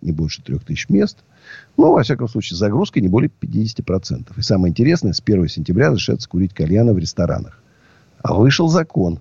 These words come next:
о запрете курения кальянов в общественных местах вообще. Кальяны щас, конечно. Я скажу честно, вот я, <clears throat> вот тот уровень, который был, когда в любом ресторане курение было не запрещено, но была половина, где курили, половина, где не курили.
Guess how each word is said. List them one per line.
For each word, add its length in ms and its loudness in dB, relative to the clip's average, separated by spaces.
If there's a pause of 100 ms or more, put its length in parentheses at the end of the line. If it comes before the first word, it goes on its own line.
(140)
о 60 -4
запрете 500 -2
курения 580 -4
кальянов 540 -2 (400)
в 60 -4
общественных 500 0
местах 440 -2
вообще. 400 -8
Кальяны 440 4
щас, 220 -2
конечно. 480 -2 (680)
Я 200 4
скажу 280 -2
честно, 420 -4
вот 160 -10
я, 420 0
<clears throat> 840 0
вот 140 0
тот 240 2
уровень, 340 2
который 320 0
был, 240 0
когда 280 0
в 60 2
любом 300 4
ресторане 640 -2 (680)
курение 380 4
было 380 0 (280)
не 280 4
запрещено, 680 -4
но 100 0
была 240 2
половина, 720 0
где 220 -4
курили, 360 -2
половина, 340 2
где 180 0
не 100 0
курили. 360 -4